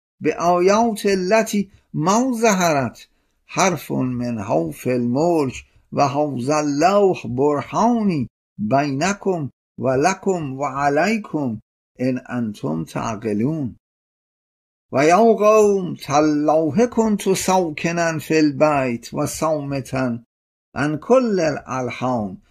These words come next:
ولکن الروح اهتزنی و انطقنی بالحق و ظهرت آثاره فی وجهی ان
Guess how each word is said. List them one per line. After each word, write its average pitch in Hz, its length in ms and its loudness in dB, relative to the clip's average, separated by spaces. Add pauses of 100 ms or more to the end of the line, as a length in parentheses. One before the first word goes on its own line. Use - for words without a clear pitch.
(180)
ولکن 175 920 2
الروح 208 1000 0
اهتزنی 147 1200 -2
و 127 60 -4
انطقنی 131 920 -4
بالحق 117 680 -6 (600)
و 131 180 2
ظهرت 131 680 0 (360)
آثاره 123 1120 0
فی 113 320 -2
وجهی 151 500 0 (640)
ان 147 200 0